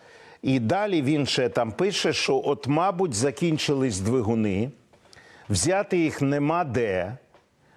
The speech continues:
оскільки їх перестали випускати в дві тисячі четвертому році, тобто двадцять років назад,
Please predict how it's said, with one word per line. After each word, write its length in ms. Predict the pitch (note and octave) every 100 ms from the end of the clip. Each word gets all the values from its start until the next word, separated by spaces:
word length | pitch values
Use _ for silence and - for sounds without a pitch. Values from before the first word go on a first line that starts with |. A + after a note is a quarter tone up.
| - -
оскільки 600 | - C#3+ - G3 G#3 -
їх 140 | D#3 -
перестали 560 | C#3+ C3 - E3+ F3+
випускати 800 | C#3 B2 C#3 - D#3 D#3+ - C#3
в 100 | A2
дві 240 | F2 G2 C#3
тисячі 640 | D#3 F#3 - C#3+ - C3+
четвертому 1120 | - - E3 - C3 D#3 E3+ D#3+ - B2 A#2
році, 420 | G2+ F#2 F#2 - A2+
тобто 300 | B2+ - B2+
двадцять 680 | G2 A2+ D3+ - - A#2+ B2+
років 400 | B2 - A2 F#2+
назад, 560 | G2+ F2 F#2 A2+ -